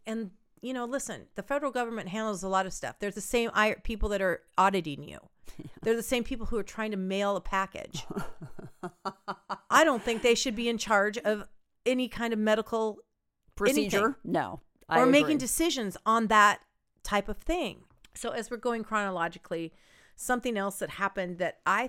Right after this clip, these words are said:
Speaker 1: thought was kind of in a juxtaposition with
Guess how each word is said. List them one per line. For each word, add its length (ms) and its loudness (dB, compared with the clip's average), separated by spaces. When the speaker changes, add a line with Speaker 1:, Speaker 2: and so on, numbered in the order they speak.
Speaker 1:
thought 340 -2
was 600 -6
kind 320 -10
of 220 -6
in 300 -8
a 100 -8
juxtaposition 1160 -8
with 320 -2